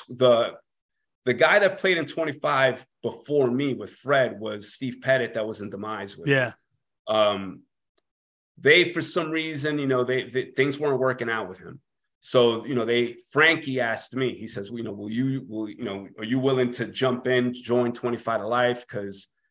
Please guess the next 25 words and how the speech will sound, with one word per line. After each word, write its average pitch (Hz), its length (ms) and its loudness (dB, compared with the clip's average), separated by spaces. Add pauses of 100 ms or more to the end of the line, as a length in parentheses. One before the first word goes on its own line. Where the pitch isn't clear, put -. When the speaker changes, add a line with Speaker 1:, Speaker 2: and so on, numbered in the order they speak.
(260)
Speaker 1:
you 107 80 -6
know, 110 80 -2
it's 104 140 -4
not 120 180 2
working 113 300 -4
out 104 140 -8
with 101 100 -10
Steve." 117 560 -6 (540)
And, 107 380 0
um, 95 460 -4 (580)
at 117 260 0
first 147 580 4
I 113 80 2
didn't 131 280 2
wanna 143 260 2
do 143 260 0
it 151 140 -2
because 120 340 -6
Steve's 131 320 -4
my 120 160 0
boy 131 340 2
and 120 120 0
I - 20 -2
love 117 320 0
him, 131 240 -4